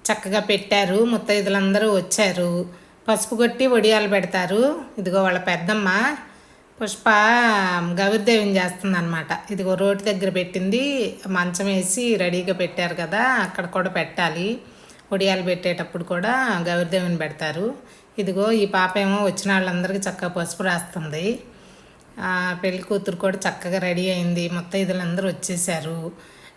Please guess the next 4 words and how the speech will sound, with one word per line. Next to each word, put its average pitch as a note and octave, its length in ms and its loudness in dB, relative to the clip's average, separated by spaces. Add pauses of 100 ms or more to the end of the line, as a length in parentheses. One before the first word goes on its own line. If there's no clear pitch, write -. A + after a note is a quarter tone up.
ఇదిగోండి, G3 1000 2
ఆ, F#3+ 340 -4
తోరాలు A3 540 6
కట్టుకొని G3 1000 0